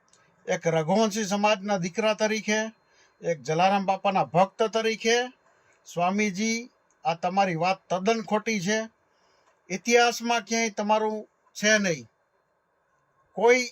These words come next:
ઇતિહાસની અંદર, જલારામ બાપાના ઇતિહાસમાં હજી સુધી ક્યાંય આ જોવા મળ્યું નથી. આ ખોટી વાત છે. તમે જલારામ બાપાના વીરપુર મંદિરે આવી અને માફી માગી જાઓ. લોહાણા સમાજ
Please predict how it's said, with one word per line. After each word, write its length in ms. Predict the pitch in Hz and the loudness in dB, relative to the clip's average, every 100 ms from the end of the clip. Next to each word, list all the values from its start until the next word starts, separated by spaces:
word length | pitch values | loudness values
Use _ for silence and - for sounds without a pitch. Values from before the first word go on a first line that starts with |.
| _ | _
ઇતિહાસની 600 | 202 - 226 226 - 233 | -12 -2 0 0 -2 -4
અંદર, 260 | 214 208 214 | -4 -2 -4
જલારામ 480 | 165 170 214 226 226 | -2 0 2 0 0
બાપાના 360 | 220 220 220 | -2 0 0
ઇતિહાસમાં 540 | 202 - 214 185 202 170 | -2 -4 -8 -4 -2 -2
હજી 180 | 170 208 | -2 -6
સુધી 300 | 202 190 185 | -6 -8 -6
ક્યાંય 240 | 202 202 208 _ 165 | -4 -6 -8 _ -6
આ 100 | 165 | -4
જોવા 320 | 156 190 190 | -2 0 0
મળ્યું 300 | 185 180 175 | -2 -4 -4
નથી. 320 | 151 147 123 _ _ _ _ _ _ - | -8 -10 -16 _ _ _ _ _ _ 0
આ 120 | 185 | 0
ખોટી 400 | 185 214 214 247 | 2 -2 0 2
વાત 240 | 226 220 180 | 4 2 2
છે. 220 | 220 233 - | 0 0 0
તમે 400 | 196 208 214 214 - _ 151 _ _ _ _ | -2 0 0 0 -4 _ -20 _ _ _ _
જલારામ 460 | 151 180 233 247 233 | -2 4 6 4 2
બાપાના 400 | 220 214 220 208 | -2 0 -2 -2
વીરપુર 500 | 180 196 - 214 208 | -4 -8 -8 -8 -6
મંદિરે 460 | 180 208 226 226 | -4 -2 -2 0
આવી 520 | 214 180 220 214 120 _ _ _ _ _ _ - | 0 0 0 -2 -4 _ _ _ _ _ _ -8
અને 200 | 185 208 | -4 -2
માફી 380 | 165 185 196 214 | 2 2 2 0
માગી 340 | 185 196 226 | 2 2 0
જાઓ. 280 | 190 143 120 _ _ _ _ _ _ - | -2 -2 -4 _ _ _ _ _ _ -4
લોહાણા 420 | 170 190 226 220 | -2 2 2 0
સમાજ 360 | 208 208 226 | -2 0 0